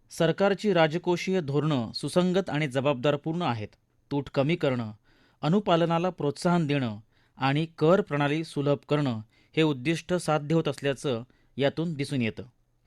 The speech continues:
देशाचं सकल प्रत्यक्ष कर संकलन चालू आर्थिक वर्षाच्या पहिल्या तिमाहीतच पाच पूर्णांक पंचेचाळीस लाख कोटी रुपयांपर्यंत झेपावलं आहे. वार्षिक तुलनेत या तिमाहीतील ही वाढ जवळपास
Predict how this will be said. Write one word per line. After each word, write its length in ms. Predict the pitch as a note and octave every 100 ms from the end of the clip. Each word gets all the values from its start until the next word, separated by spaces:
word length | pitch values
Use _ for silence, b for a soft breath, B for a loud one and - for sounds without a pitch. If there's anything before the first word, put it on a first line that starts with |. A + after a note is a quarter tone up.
| _ _
देशाचं 600 | B2 D#3 D3+ F#3+ F#3 G#3
सकल 360 | F#3+ F3 D#3 G3
प्रत्यक्ष 540 | - E3+ - F3 -
कर 260 | E3+ E3 E3
संकलन 480 | - D3+ D3 D#3 D#3+
चालू 340 | D#3 C#3+ F#3+
आर्थिक 380 | E3+ C#3 E3 C#3
वर्षाच्या 560 | C3+ - C#3+ - D#3
पहिल्या 440 | D#3+ - C3+ C3+ E3+
तिमाहीतच 720 | - C#3+ D3 D#3 E3 C3 - b b b b b _
पाच 280 | D#3+ F#3+ -
पूर्णांक 480 | F3 D#3+ E3 D#3+ E3
पंचेचाळीस 580 | - D3 C#3+ D#3+ D#3+ -
लाख 340 | C3+ C#3+ - -
कोटी 260 | D3 C#3 D3+
रुपयांपर्यंत 720 | C3 C3+ C3+ C3+ C3+ C3+ E3+
झेपावलं 560 | C3+ B2+ B2 A#2 A2+
आहे. 180 | G#2+ G#2 - _ _ _ _
वार्षिक 440 | B2+ D3 D#3 A#3+ A3+
तुलनेत 420 | F#3 F3+ C#3+ B2 -
या 180 | C3 D#3+
तिमाहीतील 680 | D#3+ D3 D#3 E3 E3+ F#3 F3
ही 160 | D#3
वाढ 360 | D3+ C#3 B2+ A2+
जवळपास 800 | A2 A#2 C3+ D#3+ D#3+ D3+ D#3+